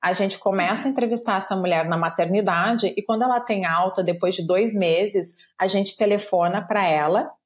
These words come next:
pra entrevistar ela via telefone, tá? Agora a gente usa também, ah, auto-aplicado, que a gente envia um link também,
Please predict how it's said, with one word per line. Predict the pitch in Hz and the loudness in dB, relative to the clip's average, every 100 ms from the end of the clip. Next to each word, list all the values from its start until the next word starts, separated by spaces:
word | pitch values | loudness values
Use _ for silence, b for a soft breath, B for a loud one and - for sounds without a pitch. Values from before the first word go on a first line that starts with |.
| _ _ _ _ - | _ _ _ _ -4
pra | 220 202 226 254 - | 0 2 0 -2 0
entrevistar | 247 240 233 233 233 214 | 0 2 0 0 0 0
ela | 208 202 214 | 2 2 2
via | 196 185 202 202 214 | 0 0 2 4 2
telefone, | 214 226 233 233 175 151 143 143 _ _ | 2 0 0 0 0 2 -2 -8 _ _
tá? | 147 | -2
Agora | 165 190 180 175 | 0 2 2 2
a | |
gente | 185 190 - | 2 -2 0
usa | 185 185 180 | 0 2 0
também, | 185 175 165 170 175 | 0 0 0 0 0
ah, | 180 175 165 160 - | 2 2 4 2 0
auto-aplicado, | 185 185 190 175 170 170 165 156 185 220 | 0 0 -2 -4 -4 -2 -2 0 0 -2
que | 208 | -2
a | |
gente | 175 180 185 | -2 -2 -4
envia | 175 180 | -2 -2
um | 175 | 0
link | 165 165 185 208 | 0 -2 -2 -4
também, | 202 175 165 156 196 | -2 0 2 0 -2